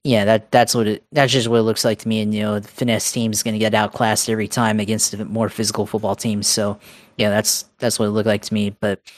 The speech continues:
uh, we'll see what they do in the offseason. They gotta get bigger inside. Uh, they got, you know, they don't have enough, uh, talent interior, uh,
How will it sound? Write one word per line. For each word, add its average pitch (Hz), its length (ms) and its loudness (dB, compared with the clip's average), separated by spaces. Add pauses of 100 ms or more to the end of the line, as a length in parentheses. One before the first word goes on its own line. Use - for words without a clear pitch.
(240)
uh, 101 360 0 (180)
we'll 143 160 6
see 135 180 4
what 123 120 4
they 120 100 6
do 120 80 4
in 113 80 4
the 107 60 4
offseason. 110 440 2
They 107 100 2
gotta 104 200 2
get 104 180 0
bigger 110 300 0
inside. 107 540 2 (360)
Uh, 104 140 -2
they 104 100 -4
got, 107 240 2 (200)
you 117 100 -2
know, 104 240 -6
they 113 100 -2
don't 110 120 0
have 113 280 0 (300)
enough, 113 500 2
uh, 107 420 2 (200)
talent 113 420 2 (440)
interior, 113 640 2 (240)
uh, 107 400 0